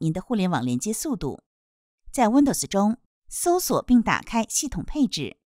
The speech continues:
在常规选项卡上选择“选择性启动”，取消选择“加载启动项”，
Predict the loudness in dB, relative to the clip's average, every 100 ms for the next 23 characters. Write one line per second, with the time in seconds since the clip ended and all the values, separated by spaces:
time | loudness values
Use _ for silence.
0 | _ _ _ _ _ _ _ _ _ -10
1 | 2 2 2 -2 -2 -2 -2 -2 -2 -2
2 | -4 0 -2 -4 _ _ -8 -4 0 -2
3 | -2 -4 -4 _ -8 -4 -4 -4 -4 0
4 | 0 0 -2 -4 -4 -6 _ _ _ -12
5 | -6 -2 2 2 2 -2 -2 -4 -6 -2
6 | 2 2 2 -2 -4 -6 -4 -2 0 0
7 | -2